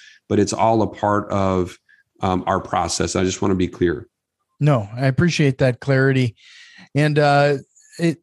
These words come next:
Speaker 2: I, I, I think there's, there, like I said, there's, there's a lot to be had here. And I'm sure that you cover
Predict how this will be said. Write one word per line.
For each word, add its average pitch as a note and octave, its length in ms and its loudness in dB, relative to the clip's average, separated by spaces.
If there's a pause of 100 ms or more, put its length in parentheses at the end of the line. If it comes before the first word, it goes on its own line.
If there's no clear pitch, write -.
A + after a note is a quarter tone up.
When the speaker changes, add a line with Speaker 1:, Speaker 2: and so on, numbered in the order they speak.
Speaker 2:
I, D#3 240 -2
I, F3+ 240 2
I E3 120 0
think G3 340 -2
there's, F3 440 2
there, D3+ 460 -2
like D3 240 0
I C#3+ 60 2
said, B2 460 -2 (100)
there's, C#3 400 -2
there's C#3+ 280 0
a C#3+ 60 2
lot D3 320 0
to D3 100 -2
be C#3 120 0
had C#3 300 2
here. C#3+ 200 2
And C3+ 100 0
I'm C3+ 140 0
sure G3 300 2
that D#3+ 140 2
you E3+ 200 0
cover D#3 520 0